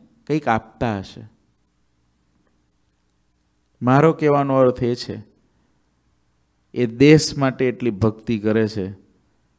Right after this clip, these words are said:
દેશ માટે આટલી ભક્તિ કરે છે. દેશભક્તિ છે ને. દેશ તો આ બાદ જોઈએ જ, કારણ કે દેશ જો સુરક્ષિત હોય તો ધર્મ સુરક્ષિત રહે.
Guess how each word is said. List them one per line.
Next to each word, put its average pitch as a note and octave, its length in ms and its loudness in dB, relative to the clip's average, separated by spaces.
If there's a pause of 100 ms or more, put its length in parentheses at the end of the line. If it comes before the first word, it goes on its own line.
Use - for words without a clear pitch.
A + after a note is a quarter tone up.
(180)
દેશ D3+ 600 6
માટે B2 320 2
આટલી G#2+ 220 -2
ભક્તિ F#2 420 -8
કરે F2 260 -10
છે. - 220 -18 (1120)
દેશભક્તિ A#2 800 2
છે A#2 160 -4
ને. C#3 160 -10 (1600)
દેશ C#3 320 6 (520)
તો D3 120 6
આ B2 260 -2
બાદ B2+ 320 0
જોઈએ A#2+ 400 2
જ, - 120 -8
કારણ A#2+ 260 -2
કે A#2 120 -2
દેશ B2 440 4
જો C3 140 2
સુરક્ષિત A2+ 720 -2
હોય B2 340 2
તો G#2+ 200 -2
ધર્મ G#2+ 540 0
સુરક્ષિત G2 680 -6
રહે. F#2 180 -12